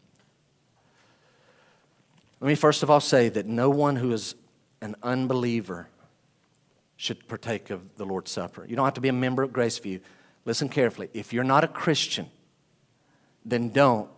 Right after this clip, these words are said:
partake of this. You say, "But I got the packet and might be kind of embarrassing."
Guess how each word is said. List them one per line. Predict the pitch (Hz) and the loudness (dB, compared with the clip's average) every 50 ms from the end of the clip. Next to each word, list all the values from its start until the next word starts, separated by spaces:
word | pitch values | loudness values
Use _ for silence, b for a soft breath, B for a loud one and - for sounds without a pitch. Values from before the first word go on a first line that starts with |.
| _ _ _ _ _ - | _ _ _ _ _ -10
partake | - 117 - 135 127 110 92 - - | -10 -6 -2 0 0 0 -2 -4 -8
of | 98 87 90 | -10 -8 -8
this. | 92 85 82 80 - - - | -10 -10 -10 -10 -14 -14 -12
You | - | -10
say, | 123 - 139 | -4 -2 0
"But | 131 120 120 | 0 2 0
I | 123 | 0
got | 117 139 131 131 | 2 0 0 -2
the | - | -4
packet | 123 - 143 139 127 120 - 135 | -8 -4 -2 0 0 0 -2 -6
and | 98 107 | -8 -6
might | 113 117 117 110 113 117 | -6 -6 -6 -6 -6 -4
be | 117 123 123 | -2 -2 -2
kind | 120 - 127 120 | -2 -4 -4 -4
of | 113 | -4
embarrassing." | 117 110 104 127 127 120 113 - - 104 - | -4 -2 0 2 2 2 2 0 -4 -8 -10